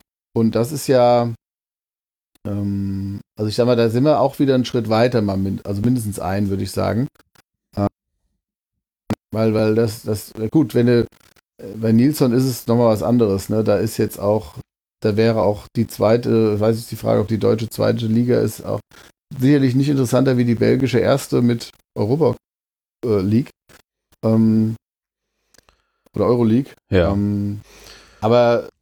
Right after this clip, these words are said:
Speaker 1: ne, also generell dieses, ähm, Vorankommen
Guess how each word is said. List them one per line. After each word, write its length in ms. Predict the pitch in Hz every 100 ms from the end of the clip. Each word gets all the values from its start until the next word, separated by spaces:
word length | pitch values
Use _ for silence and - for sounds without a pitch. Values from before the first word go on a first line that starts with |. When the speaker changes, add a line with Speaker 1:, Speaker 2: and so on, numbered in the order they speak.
| _ 120
Speaker 1:
ne, 180 | 127
also 180 | 175 127
generell 480 | 117 147 147 139 139
dieses, 540 | 127 123 120 117 - -
ähm, 680 | 117 113 107 107 104 101 - _ _
Vorankommen 1120 | - 120 101 110 139 151 - 139 151 156